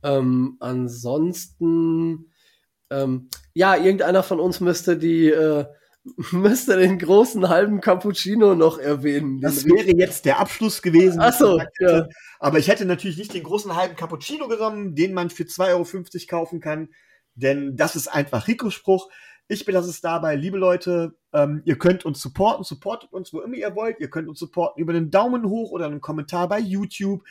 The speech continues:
Speaker 2: indem ihr bei Apple Podcast Reviews schreibt und uns fünf Sterne gebt, indem ihr einfach den Link weiterverteilt. Dasselbe gilt natürlich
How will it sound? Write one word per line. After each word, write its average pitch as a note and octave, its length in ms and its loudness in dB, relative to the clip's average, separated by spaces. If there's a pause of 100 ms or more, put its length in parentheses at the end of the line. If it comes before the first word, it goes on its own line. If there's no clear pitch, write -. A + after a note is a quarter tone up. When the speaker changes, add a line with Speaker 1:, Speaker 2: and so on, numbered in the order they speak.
(240)
Speaker 2:
indem G3 460 0
ihr G#3 400 4
bei F#3+ 380 0
Apple G#3+ 500 -2 (140)
Podcast F#3 640 -6
Reviews G3 480 -6
schreibt F#3+ 420 0
und E3+ 120 -6
uns E3+ 160 -8
fünf A3 180 -8
Sterne F#3 400 -6
gebt, F3+ 400 -2 (260)
indem F3 360 0
ihr F#3+ 80 4
einfach F3+ 320 -2
den F3+ 180 -6
Link G3+ 320 -8
weiterverteilt. F#3 720 -4
Dasselbe E3+ 440 0
gilt F#3+ 220 -2
natürlich F#3+ 600 -2